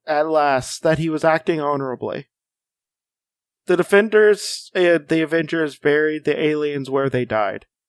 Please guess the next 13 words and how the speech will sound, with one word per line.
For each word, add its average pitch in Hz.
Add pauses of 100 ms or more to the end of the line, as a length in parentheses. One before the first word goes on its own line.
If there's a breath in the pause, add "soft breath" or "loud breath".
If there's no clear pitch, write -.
(140)
in 143
the 139
snowy 175
Himalayan 143
mountains, - (540)
when 165
people 185
were 131
really 160
confused 127
<laughs> -
years 170
later. 135